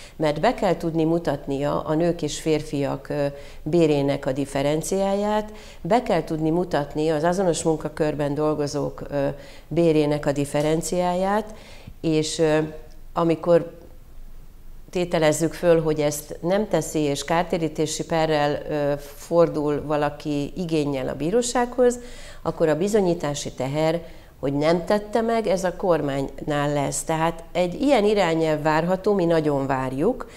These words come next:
nagyon készülünk, mert, ö, azzal, amivel kezdtük, ez a bizonyos kormánytisztviselői jogállás fenekestül felfordítható lesz vele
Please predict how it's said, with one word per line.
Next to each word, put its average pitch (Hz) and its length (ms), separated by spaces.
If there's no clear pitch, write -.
nagyon 214 340
készülünk, 196 720
mert, 156 400
ö, 160 140
azzal, 196 300
amivel 151 380
kezdtük, 156 640
ez 147 160
a 160 60
bizonyos 165 420
kormánytisztviselői 147 1120
jogállás 180 600
fenekestül 170 720
felfordítható 139 920
lesz 135 260
vele 139 340